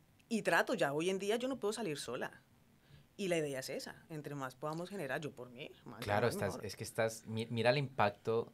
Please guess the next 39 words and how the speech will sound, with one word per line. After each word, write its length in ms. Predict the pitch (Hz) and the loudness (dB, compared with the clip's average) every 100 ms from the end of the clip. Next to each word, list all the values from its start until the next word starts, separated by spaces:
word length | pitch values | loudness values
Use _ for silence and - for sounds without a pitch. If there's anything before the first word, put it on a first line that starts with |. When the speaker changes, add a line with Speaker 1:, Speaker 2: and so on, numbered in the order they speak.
| - _ _ _ - | -18 _ _ _ -10
Speaker 2:
de, 340 | 98 98 92 92 | -4 -2 -2 -2
de 140 | 92 | -4
tu, 420 | - - 92 87 | -4 -8 -8 -8
de 120 | - 87 | -8 -10
tu 160 | 95 | -8
negocio 600 | 85 80 90 98 - 110 | -10 -4 0 0 -2 -10
que 280 | - 98 - - | -6 -6 -6 -4
hoy 180 | 104 107 | -4 -2
en 140 | 107 | -4
día 180 | 117 113 | 0 0
está 400 | 113 123 113 110 | 0 -2 -2 -2
dando 380 | 107 113 120 113 | -2 -2 -2 -2
empleo. 500 | - 135 131 92 - - | 0 2 4 2 -4 -16
Speaker 1:
Ujú. 220 | 127 117 - - | -12 -12 -12 -6
Speaker 2:
Y 140 | 98 98 | 0 0
eso 180 | 95 | 0
es 80 | 107 | -4
muy, 400 | 113 110 110 104 | -6 -4 -6 -8
yo 120 | 95 | -4
digo 260 | 104 107 113 | -4 -2 -6
que 80 | 117 | -6
eso 140 | 104 | -8
debe 120 | 101 | -8
ser 140 | 98 104 | -8 -8
muy 120 | 104 | -6
gratificante 680 | 98 98 101 101 - 80 87 | -4 -6 -8 -10 -8 -8 -6
al 60 | 92 | -8
final, 180 | 92 185 | -2 -2
Speaker 1:
Es 120 | 190 | 0
muy 140 | 202 | 0
Speaker 2:
porque, 120 | 220 | 0
Speaker 1:
gratificante, 720 | 240 269 254 - 175 240 247 127 | 0 -4 -6 -6 -4 -4 -4 -8
Speaker 2:
sí. 40 | |
Speaker 1:
es 160 | - 156 | -8 -6
muy 140 | 185 | -4
gratificante, 800 | 190 220 233 196 165 170 190 254 254 - - - - | -4 -4 -6 -6 -6 -4 -4 -4 -6 -20 -20 -20 -8
em, 640 | 160 156 147 143 135 131 117 - - - _ _ _ - 180 | -4 -2 -2 -4 -6 -10 -14 -20 -20 -20 _ _ _ -12 -6
el 160 | 175 | -4
poder 640 | 180 175 170 160 160 170 | 0 2 2 2 0 -2